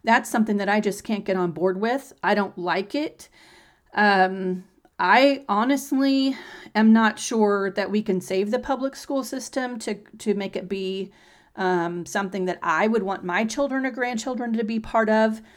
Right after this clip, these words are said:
And yet at the same time, I understand that the public school system isn't going to just go away. Um,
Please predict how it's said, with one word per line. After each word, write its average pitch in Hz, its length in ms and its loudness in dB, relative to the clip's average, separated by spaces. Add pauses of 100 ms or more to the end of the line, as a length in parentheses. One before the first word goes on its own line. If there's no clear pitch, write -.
(180)
And 220 160 2
yet 233 120 4
at 220 100 0
the 208 80 -2
same 220 320 0
time, 208 500 -2
I 196 180 -2
understand 190 880 -6
that 180 380 -2
the - 80 -6
public 226 300 -4
school 208 220 -6
system 190 540 -8 (600)
isn't 202 340 0
going 190 300 -4
to 185 100 -6
just 185 480 -2
go 185 220 0
away. 180 600 -2 (680)
Um, 185 640 -2